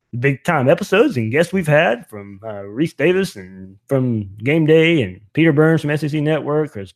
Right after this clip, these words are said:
Doering and Ben Troop and all the guests who have joined me from all the, uh, opponent previews, uh, this past week, James Coleman, and, you know, for previewing F S U and all the, all, all the, all the, um,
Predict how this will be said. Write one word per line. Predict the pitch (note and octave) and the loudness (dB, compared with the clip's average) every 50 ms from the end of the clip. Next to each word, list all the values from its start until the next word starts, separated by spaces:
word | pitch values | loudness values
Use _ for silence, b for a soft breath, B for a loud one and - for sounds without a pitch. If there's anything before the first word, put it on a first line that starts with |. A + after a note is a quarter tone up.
| _ | _
Doering | - E3+ E3 D#3 D3+ D3+ D3+ D3 D3 D3 C#3+ A#2+ | 2 4 6 6 6 6 4 4 2 0 -2 -2
and | G2+ G2+ G2+ G2+ | -4 -6 -4 0
Ben | D3+ D3 B2+ | 0 0 0
Troop | A2+ - - D#3+ E3 D#3 D3 D3 _ _ - | -2 -2 0 2 2 2 2 -2 _ _ -14
and | G#2 G2+ G2+ G#2 G2+ _ _ _ _ _ _ _ | -14 -14 -14 -16 -18 _ _ _ _ _ _ _
all | C3 C#3+ D3+ D3+ | 0 2 2 2
the | C#3 C3 | 0 0
guests | A#2 D3+ D3+ D#3 D3 - | -2 0 0 0 -2 -4
who | C3 B2 | -4 -4
have | A#2+ A#2+ A2 | -4 -6 -4
joined | G#2+ C#3 C#3 C#3 C3+ | -4 -4 -2 -2 -2
me | C3 C3+ C3+ C3+ | -2 -4 -4 -6
from | A2+ - - A2+ G#2+ G#2+ A2 B2 | -6 -8 -12 -12 -10 -10 -6 -6
all | C3 C3 B2+ B2+ | -4 -2 -2 -2
the, | B2 A#2 B2 A#2+ A#2 A2 | -4 -4 -4 -4 -4 -6
uh, | A2 G#2+ G#2 | -8 -8 -10
opponent | A2+ A2+ - - D3 C#3+ C#3+ C3 - | -12 -12 -8 -4 -4 -4 -4 -4 -6
previews, | - C#3 C#3 C3+ C3 C3+ C3 C3 C3 C3 B2+ A#2+ - _ _ _ _ _ _ _ _ _ _ - | -4 -4 -2 -2 0 0 0 0 0 -2 -2 -4 -6 _ _ _ _ _ _ _ _ _ _ -14
uh, | A2 G2+ G2 F#2+ F#2+ G2 | -12 -12 -12 -14 -14 -12
this | G#2+ A#2 A#2+ - | -10 -8 -6 -2
past | C#3+ C#3 C3+ - - | 0 0 0 0 -2
week, | C3+ C3+ C3 | -4 -4 -4
James | A#2 A#2 C3+ C3 B2+ A2+ | -4 -4 -4 -4 -4 -6
Coleman, | - - C#3+ C#3 C3 B2+ B2+ B2+ B2 A#2+ A2+ | -4 -2 -2 0 0 0 -2 -2 -2 -4 -6
and, | G#2 G2+ G2 G2 F#2+ F2+ _ - | -8 -10 -14 -18 -20 -20 _ -12
you | A#2 A#2+ A#2 | -10 -8 -8
know, | A2+ G#2 A2 G#2+ A2 _ _ _ _ | -8 -10 -12 -18 -20 _ _ _ _
for | _ _ - A#2 A2+ G#2 | _ _ -12 -10 -10 -8
previewing | G2 - B2+ B2 B2+ C3 B2+ B2 C3 | -6 -4 -4 -2 -2 -2 -2 -2 -2
F | B2+ - - | -2 -2 -2
S | B2 A#2+ A#2 - C3 | -4 -4 -4 -2 -2
U | B2+ B2+ B2 A#2+ A2 | 0 0 0 0 -2
and | G#2 | -2
all | A#2+ C#3+ D#3+ D3+ C3 | 0 2 4 4 2
the, | A#2+ | 2
all, | A2 B2 C3 B2 A#2 | 0 -2 -2 0 0
all | B2+ C#3 C#3 | 2 2 2
the, | B2+ C3 B2+ B2 A#2+ A2 - _ _ _ _ _ _ _ _ _ _ _ _ _ _ _ | 2 2 0 -2 -2 -4 -8 _ _ _ _ _ _ _ _ _ _ _ _ _ _ _
all | - D#3 F3+ F3 | 2 2 4 4
the, | D3+ D3 C#3 C3+ B2+ | 4 2 2 2 2
um, | B2 A#2+ A2+ A2 G#2+ G2+ | 0 0 -4 -6 -8 -10